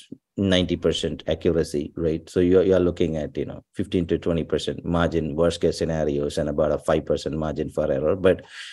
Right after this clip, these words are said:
but you're, you're also at the same time looking at a world where there is no data at all, right? So in a, in a world where you don't have, you have no data, have absolutely no idea what's going on, to a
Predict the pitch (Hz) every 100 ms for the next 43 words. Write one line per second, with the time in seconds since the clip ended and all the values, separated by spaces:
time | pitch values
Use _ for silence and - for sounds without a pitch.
0 | - 104 110 110 113 - 110 107 104 101
1 | 110 92 - 87 90 95 90 85 85 82
2 | 87 92 85 82 80 82 80 73 73 78
3 | 69 - - 92 87 80 90 87 80 80
4 | 82 71 69 - - - _ _ _ _
5 | _ - - 71 73 - - 98 90 85
6 | - 95 92 92 92 101 101 98 95 87
7 | 95 98 95 101 95 95 101 92 90 104
8 | 110 98 92 92 92 85 82 87 110 104
9 | 87 90 87 90 87 85 85 85 87 -
10 | 85 82 85 85 80 - - - - -
11 | 101 90